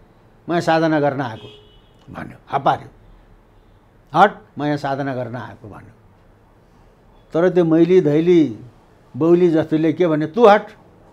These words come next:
मेरो साधना सकिएको छैन" भन्यो। "त्यो त भैरवी रहेछ।" त्यत्रो चाहिँ नि साधना गर्ने चाहिँ नि श्रीमालीले त्यो भैरवीलाई चिन्न सकेन। उसले चाहिँ, "तँ हट, मेरो साधना सिद्धिएको छैन" भन्यो। नारायण दत्त कहाँ गएर साधना गर्यो,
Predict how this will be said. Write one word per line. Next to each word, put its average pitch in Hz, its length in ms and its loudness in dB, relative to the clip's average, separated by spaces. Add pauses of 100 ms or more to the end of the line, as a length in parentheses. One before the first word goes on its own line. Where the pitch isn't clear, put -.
(180)
मेरो 175 180 0
साधना 170 380 2
सकिएको 160 440 -2
छैन" 147 300 -4
भन्यो। - 260 -16 (540)
"त्यो 185 100 -2
त 185 60 0
भैरवी 190 500 4
रहेछ।" 202 300 6 (1500)
त्यत्रो 165 380 4
चाहिँ 190 180 2
नि 180 80 0
साधना 165 500 0
गर्ने 151 360 0
चाहिँ 123 180 -6
नि 185 120 -2
श्रीमालीले 151 720 0
त्यो - 420 -6
भैरवीलाई 131 540 -4
चिन्न 131 300 -10
सकेन। 117 440 -10 (2000)
उसले 127 220 -8
चाहिँ, 147 200 -6
"तँ 175 200 4
हट, 175 160 4
मेरो 160 220 0
साधना 135 380 -4
सिद्धिएको 113 460 -12
छैन" 120 300 -14
भन्यो। 160 280 -6
नारायण 143 320 -6
दत्त 139 260 -8
कहाँ 143 200 -8
गएर 127 180 -8
साधना 123 420 -12
गर्यो, 190 360 -4